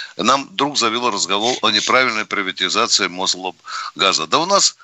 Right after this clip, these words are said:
вся страна неправильно приватизирована. Едем дальше. Поехали.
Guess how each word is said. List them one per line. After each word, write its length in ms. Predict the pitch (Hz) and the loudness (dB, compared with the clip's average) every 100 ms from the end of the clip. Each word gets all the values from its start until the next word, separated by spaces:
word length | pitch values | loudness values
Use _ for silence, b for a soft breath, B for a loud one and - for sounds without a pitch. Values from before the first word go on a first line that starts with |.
| B - | B 0
вся 220 | - 190 | 4 4
страна 460 | - 220 208 156 | 4 0 -2 -4
неправильно 500 | 110 110 107 101 98 95 | -6 -6 -4 -4 -6 -8
приватизирована. 840 | 107 101 92 92 87 90 78 73 | -6 -6 -6 -4 -2 -2 -4 -2
Едем 420 | 104 175 196 196 | 2 2 2 0
дальше. 460 | 180 131 - - 67 _ | 2 2 0 -8 -12 _
Поехали. 540 | - 151 165 - 78 | -4 -2 -2 -4 -8